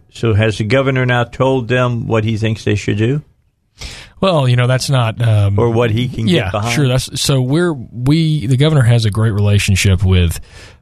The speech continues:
Speaker 2: uh, the current, uh, leadership in the Senate, uh, uh, the President Tim, uh, um,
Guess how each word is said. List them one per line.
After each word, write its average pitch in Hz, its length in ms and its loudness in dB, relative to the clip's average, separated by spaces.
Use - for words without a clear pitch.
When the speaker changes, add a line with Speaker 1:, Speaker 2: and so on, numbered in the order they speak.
Speaker 2:
uh, 87 300 -2
the 90 100 -6
current, 123 500 -4
uh, 117 100 2
leadership 123 540 2
in 120 140 4
the 117 180 4
Senate, 135 360 2
uh, 95 280 2
uh, 95 280 4
the 90 260 0
President 110 420 0
Tim, 120 280 0
uh, 98 400 0
um, 82 480 2